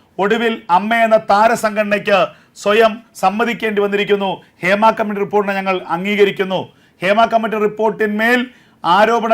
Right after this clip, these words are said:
വിധേയരായ ആളുകൾക്കെതിരെ കേസെടുത്ത് നിയമ നടപടികളുമായി മുന്നോട്ട് പോകണമെന്ന് അമ്മ സംഘടനയ്ക്ക് പറയേണ്ടി വന്നിരിക്കുന്നു. മനസ്സോടെ അല്ലെങ്കിലും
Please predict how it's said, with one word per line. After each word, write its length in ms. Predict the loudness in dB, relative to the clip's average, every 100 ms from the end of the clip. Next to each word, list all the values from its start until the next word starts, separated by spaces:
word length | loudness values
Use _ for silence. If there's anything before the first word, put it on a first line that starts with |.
| -2
വിധേയരായ 400 | -2 2 4 4 2 0
ആളുകൾക്കെതിരെ 580 | 2 0 0 -2 0 -2 -2
കേസെടുത്ത് 760 | -2 -2 -2 -4 -2 0 4 6 4 -4 _ _ -6
നിയമ 260 | -2 0 2 2
നടപടികളുമായി 680 | 2 0 0 0 0 0 -2
മുന്നോട്ട് 340 | -4 -2 -2 -2
പോകണമെന്ന് 480 | -2 0 0 2 2 0 _ _ -4
അമ്മ 140 | -2 2 0 0
സംഘടനയ്ക്ക് 460 | -4 -4 -4 -6 -6
പറയേണ്ടി 320 | -2 -2 0 0
വന്നിരിക്കുന്നു. 460 | 0 -2 -2 -2 -4 -8 _ _ -2
മനസ്സോടെ 460 | 2 2 0 0 0 2
അല്ലെങ്കിലും 380 | 0 0 -2